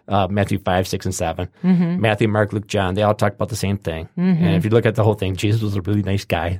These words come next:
Speaker 2: Mm-hmm.
Speaker 1: You know, whether you think he's a god or a character, I don't care. You know,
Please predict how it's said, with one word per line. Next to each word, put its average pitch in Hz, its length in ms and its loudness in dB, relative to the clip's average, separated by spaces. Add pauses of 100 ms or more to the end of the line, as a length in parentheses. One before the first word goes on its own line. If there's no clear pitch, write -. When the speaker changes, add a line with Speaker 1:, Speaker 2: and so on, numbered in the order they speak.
(120)
Speaker 2:
Mm-hmm. 165 200 2
Speaker 1:
You 160 100 -2
know, 92 80 0
whether 101 220 0
you 104 160 0
think 104 180 -2
he's 98 140 0
a - 20 -6
god 104 600 2
or 85 120 -2
a 85 80 -4
character, 101 540 -2 (420)
I 135 60 0
don't 92 120 -4
care. - 320 -10
You - 140 -8
know, 185 60 2